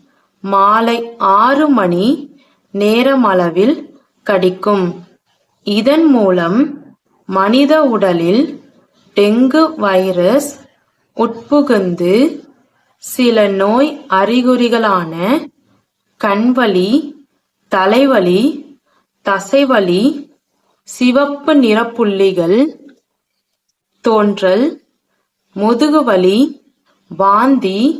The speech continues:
மற்றும் குமட்டல் நிலைகள் போன்ற அறிகுறிகள் இந்நோய்க்கான அறிகுறிகளாகும்.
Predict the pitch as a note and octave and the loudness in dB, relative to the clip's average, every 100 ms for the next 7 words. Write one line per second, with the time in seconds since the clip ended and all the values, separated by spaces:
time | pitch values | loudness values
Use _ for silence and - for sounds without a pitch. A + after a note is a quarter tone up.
0 | - _ _ _ _ _ G3 G3 F#3+ - | -10 _ _ _ _ _ -4 -4 -4 -2
1 | B3+ C4+ - G#3 A3 A#3+ - B3 C#4+ - | -2 -2 -2 -2 0 -2 -2 0 0 -2
2 | A#3+ F#3+ F#3+ F#3 F#3 F3 G#3+ D#4+ - _ | -6 -4 0 0 0 0 0 0 -4 _
3 | _ _ _ _ _ _ A3+ A3 G#3+ G#3 | _ _ _ _ _ _ -2 0 0 0
4 | G#3+ - G3 A#3+ C4+ C#4 A3+ G#3 F3+ E3+ | -2 -2 0 0 0 2 0 0 0 2
5 | C4 F4+ - _ _ _ _ _ - G#3 | 0 -2 -10 _ _ _ _ _ -4 -2
6 | G3 G3 A#3 B3+ - A3 F3+ E3+ A3 F4+ | 0 2 2 0 -2 -2 0 0 0 -2
7 | - _ _ _ _ - G#3 A#3+ B3 A3+ | -6 _ _ _ _ -2 0 2 2 0
8 | G#3+ A#3 A3+ F3 E3 G3+ G3+ | 0 0 0 -2 -2 -2 -2